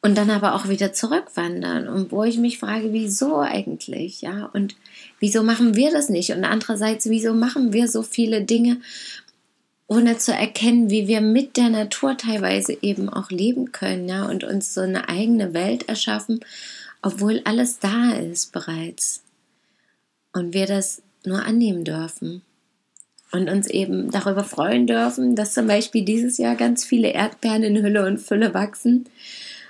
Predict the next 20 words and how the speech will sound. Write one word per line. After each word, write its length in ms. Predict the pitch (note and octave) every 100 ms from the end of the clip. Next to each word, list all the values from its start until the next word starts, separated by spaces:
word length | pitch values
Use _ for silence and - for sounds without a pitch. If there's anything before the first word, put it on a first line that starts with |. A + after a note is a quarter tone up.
| _ _ _ -
Oder 540 | G#3+ G#3 G3+ G3 - - _ -
auch 160 | G3 G3
andere 360 | - G3+ G#3+
Pflanzen. 680 | G#3+ A3 A3+ A3+ - A#3+ B3 - _ _ _ _ _ _ _ _ _ _ _ _ _ _ _ _ _ _ _ _ _ _ _ _ _ _ _ _ _ _ _ _ -
Und 160 | G3+
dass 160 | G3+ G3+
wir 100 | G#3+
uns 220 | G#3 G#3
natürlich 500 | G#3+ G3+ A#3+ B3 B3
überlegen 420 | G#3+ G3+ G3 A3
können, 280 | A3+ A#3+ A3
was 160 | G3 G3
machen 480 | G3+ G3+ B3 A3+ G#3+
wir, 320 | A3+ A3 B3 _ _ _ _ _ _ _ _ _ -
wenn 380 | G3 G3+ F#3 -
es 180 | -
das 220 | - G#3 G#3
nicht 300 | A#3+ C#4+ C4+
mehr 160 | G#3
gibt 480 | - - - - -